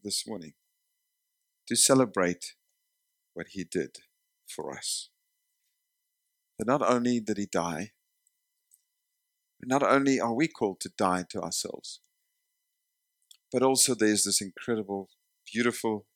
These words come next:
truth that Jesus was raised on the third day, and that we too can be raised up out of our sinful state. That's a beautiful picture of baptism, by the way, that we die to ourselves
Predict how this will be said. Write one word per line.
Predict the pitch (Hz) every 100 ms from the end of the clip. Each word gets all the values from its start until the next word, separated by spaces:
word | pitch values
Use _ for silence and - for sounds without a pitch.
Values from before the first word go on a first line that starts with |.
| _ _ _ _
truth | - - 101 -
that | 95 -
Jesus | 95 85 90 -
was | 85 -
raised | 82 78 73 - - _ _ _ _ _ _ -
on | 87
the | 80
third | - 80
day, | - - - _ _ _ _ _ _
and | 110 120
that | 117
we | 107 147 - -
too | 143 107 -
can | 117 98 87 _ _ _ _ _ _ _ _ _ _ -
be | 101
raised | 98 98 92
up | 98 - _ 90
out | 90
of | 87
our | 85
sinful | 80 - 90 - 90
state. | - 85 -
That's | 147 -
a | 107
beautiful | 104 101 104
picture | - 107 101
of | 95
baptism, | 104 101 - 92 85 80
by | 85
the | 85
way, | 82 80 - _ _ _ _ _ _ _ _ _ _ _ _
that | 95 -
we | 101
die | - 101 98 101
to | -
ourselves | 87 82 - - 85 -